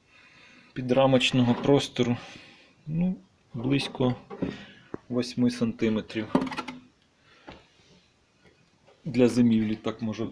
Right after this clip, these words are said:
навіть буде краще, побачу. І що хотів ще за денце показати. Вибачайте за якість.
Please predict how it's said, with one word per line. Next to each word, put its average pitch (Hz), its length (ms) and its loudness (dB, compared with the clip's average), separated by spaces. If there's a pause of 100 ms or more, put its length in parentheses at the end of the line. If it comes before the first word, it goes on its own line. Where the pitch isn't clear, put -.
навіть 107 360 -6
буде 113 160 -6
краще, - 480 -6
побачу. 113 540 -8 (1500)
І 143 140 -8
що - 280 -8
хотів 139 440 -8
ще 123 300 -6 (320)
за 127 160 -2
денце 113 540 -2
показати. 110 680 -12 (1080)
Вибачайте 113 760 -4
за 113 120 -2
якість. 175 600 -2